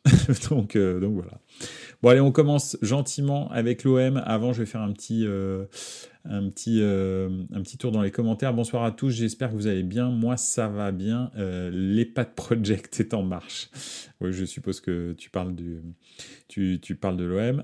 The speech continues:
Euh, « Salut au Cotonou Joe. Euh,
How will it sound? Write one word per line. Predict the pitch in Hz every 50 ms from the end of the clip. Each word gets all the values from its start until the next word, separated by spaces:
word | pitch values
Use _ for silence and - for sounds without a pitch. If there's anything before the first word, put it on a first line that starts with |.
| - 87
Euh, « | 104 104 101 98 98 95 98 98 95 95 95 95 92 92 92 92 90 90 90 90 90 90 90 90
Salut | - - - 113 113 117
au | 113
Cotonou | - 113 104 - 104 104 101 95
Joe. | 92 107 117 123 131 131 135 139 - -
Euh, | - 101 98 95 92 95 92 90